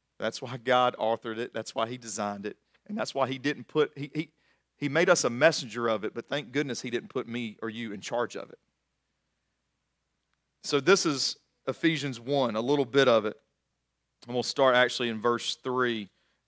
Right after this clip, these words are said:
Um, and we're, we've got some new things on, on, on notes this week on the screen, and there's some, there's some kinda cool designs and graphics, but, um, my, um, my inability to be super, uh,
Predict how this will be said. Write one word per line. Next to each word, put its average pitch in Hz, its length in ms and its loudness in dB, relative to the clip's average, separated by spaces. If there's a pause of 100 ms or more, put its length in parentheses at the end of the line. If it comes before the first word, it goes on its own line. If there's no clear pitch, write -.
(160)
Um, 104 480 0 (840)
and 117 100 -6
we're, 127 140 -2
we've 120 180 -4
got 135 160 8
some 120 200 -4
new 131 160 0
things 123 420 -2
on, 113 320 -2
on, 110 340 -4
on 110 240 -4
notes 117 640 -2
this 117 240 -8
week 120 220 -4
on 110 80 -6
the 104 80 -8
screen, 123 460 -4
and 101 100 -8 (240)
there's - 120 -4
some, 113 300 -6
there's 107 160 -10
some 104 180 -8
kinda 120 280 -2
cool 143 180 -2
designs 120 400 0
and 113 100 -10
graphics, 120 500 2
but, 107 200 -4 (300)
um, 104 300 0
my, 120 420 4
um, 101 460 -2 (340)
my 113 240 4
inability 117 520 0
to 107 80 -10
be 110 200 -4
super, 117 520 -4
uh, 104 240 0